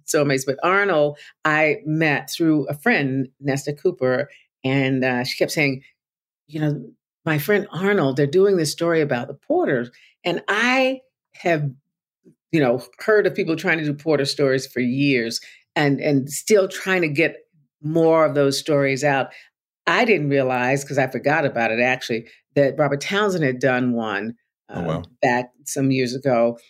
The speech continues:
Speaker 1: But I remember Sydney, you know, forty years ago talking about, you know, Pullman Porters trying to
Speaker 2: Poitiers,
Speaker 1: get
Speaker 2: yeah.
Speaker 1: people to listen to,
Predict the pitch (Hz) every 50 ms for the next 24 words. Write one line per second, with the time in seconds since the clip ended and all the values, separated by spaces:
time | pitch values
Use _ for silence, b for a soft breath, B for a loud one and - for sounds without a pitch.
0 | B B _ _ - - 156 151 151 160 170 180 170 156 156 - - - - 180
1 | 185 180 185 170 156 147 139 131 135 _ _ _ _ _ _ - 139 147 135 113
2 | 113 110 107 120 147 147 _ _ _ _ _ _ _ _ _ _ _ _ _ _
3 | _ _ _ _ _ _ - - 156 160 165 160 156 156 165 165 170 165 156 156
4 | 147 139 135 147 143 147 - 139 131 123 - - 127 123 117 120 117 113 120 107
5 | - - - _ _ _ _ - 127 123 - - _ - 160 151 143 131 131 139
6 | - - 135 135 117 120 120 117 - b b b b - - 87 139 135 127 135
7 | - 76 76 80 78 82 - 156 76 78 78 76 143 143 - - 139 139 135 139
8 | 143 143 - 143 131 127 120 120 - _ - - 160 147 143 135 131 131 127